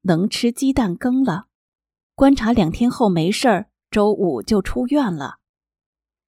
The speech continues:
Z 同修的常人丈夫、儿子及亲戚们亲眼见证了大法师父救 Z 同修的神奇。Z 同修丈夫把师父的法相又重新装裱一番，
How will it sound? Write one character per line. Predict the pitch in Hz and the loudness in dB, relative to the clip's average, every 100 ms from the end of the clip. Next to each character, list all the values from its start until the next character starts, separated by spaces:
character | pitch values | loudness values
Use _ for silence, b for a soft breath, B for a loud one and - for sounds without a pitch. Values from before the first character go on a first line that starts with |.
| _ _ _ | _ _ _
Z | - 302 | 0 2
同 | 262 202 | 2 2
修 | 214 233 | 0 2
的 | 190 | 0
常 | - 185 | -2 -2
人 | 208 180 | 0 0
丈 | 247 220 185 | 0 0 -4
夫、 | - 170 - | -4 -4 -2
儿 | 175 196 | 0 2
子 | 240 226 - | 2 0 -2
及 | 202 | -6
亲 | 214 - 285 | -4 0 0
戚 | 285 196 | 2 0
们 | 165 170 b b _ | 0 -2 b b _
亲 | - - 285 294 | -10 0 2 2
眼 | 220 151 | 0 -2
见 | 160 233 190 | -2 -2 0
证 | 196 185 | 0 -2
了 | 160 | -2
大 | - 214 | -2 -4
法 | 202 - 190 | -4 -8 -8
师 | - 196 | -2 -2
父 | - 170 - _ | -2 -4 -6 _
救 | - 240 180 | -2 0 0
Z | 180 - 247 | -4 -4 -4
同 | 226 170 190 | -2 -4 -2
修 | 208 | -2
的 | 190 | -2
神 | 180 - 190 | -2 -2 -2
奇。 | - 170 147 - _ _ _ _ _ _ _ _ _ _ _ | -2 -6 -8 -14 _ _ _ _ _ _ _ _ _ _ _
Z | - - 254 | -10 0 2
同 | 220 190 | 4 2
修 | 208 226 | 2 2
丈 | 226 247 208 | 2 2 -2
夫 | 175 180 170 | -4 -2 -2
把 | - 180 | -2 -4
师 | 196 - | -4 -2
父 | 277 | -2
的 | 233 | 0
法 | 208 175 147 | 0 -2 -8
相 | - 226 185 - _ - | -2 0 0 -6 _ 0
又 | 311 | 0
重 | 285 - 185 | 0 0 0
新 | - 226 | 0 -2
装 | 226 233 226 | 0 -2 0
裱 | 185 | -2
一 | - 180 | -2 -4
番， | - 214 226 | 0 -2 -2